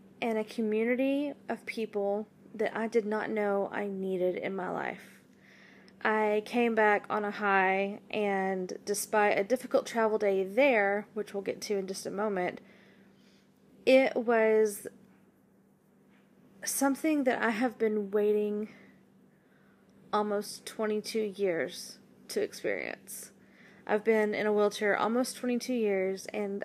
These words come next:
I didn't realize that in that time, I had not felt like I belonged somewhere or had a community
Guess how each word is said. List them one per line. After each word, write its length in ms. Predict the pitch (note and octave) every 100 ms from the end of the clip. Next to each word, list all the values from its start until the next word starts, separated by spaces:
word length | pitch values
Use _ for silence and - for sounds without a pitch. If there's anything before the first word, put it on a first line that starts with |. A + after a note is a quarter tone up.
| -
I 220 | G#3+ A3+
didn't 360 | G#3+ G#3+ A3+ C#3
realize 800 | A3 A#3+ G#3 F#3 F#3 F#3+ G3 -
that 420 | G#3 F#3 F#3 - - - - - _ _ _ -
in 240 | - D#4 D4+
that 240 | C#4+ -
time, 720 | - - C4+ A3 G3 G3 A3 A3+ - _ _ _ _ _ _ _ _ _ _ _ _ _ _ _ -
I 180 | G#3+ G#3+ A#3
had 380 | B3 G#3+ B3 A#3
not 420 | A3 A3 A3 -
felt 800 | - - D4 A#3+ G3+ - - - - _ -
like 220 | - A3 A3
I 100 | G#3
belonged 520 | G#3 G#3+ A3+ A#3+ A#3
somewhere 600 | - G#3+ F#3+ F#3+ F#3 F#3
or 200 | - G3+
had 520 | G#3 G#3+ G3+ F#3+ F#3+ - - _ _ - - -
a 140 | -
community 1300 | G#3+ - A3+ A3 A#3 B3 A#3+ G#3+ G#3+ F#3+ F#3 E3+